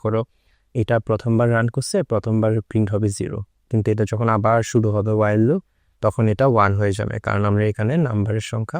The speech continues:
প্লাস করতেছি প্রতিবারে একটা করে। আচ্ছা, তো আমরা যদি এটা এখন রান করি, so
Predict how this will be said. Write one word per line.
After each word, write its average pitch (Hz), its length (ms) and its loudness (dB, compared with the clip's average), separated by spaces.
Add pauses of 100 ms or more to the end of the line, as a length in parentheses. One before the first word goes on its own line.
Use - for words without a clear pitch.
(140)
প্লাস 113 240 -4
করতেছি - 340 -4 (240)
প্রতিবারে 107 520 2 (220)
একটা 104 280 -6
করে। 58 160 -4 (400)
আচ্ছা, 107 200 -4 (100)
তো - 120 -4
আমরা 113 180 4
যদি 110 160 2
এটা 117 140 2
এখন 113 120 -2 (120)
রান 104 120 0 (100)
করি, 117 180 4 (2750)
so - 80 -20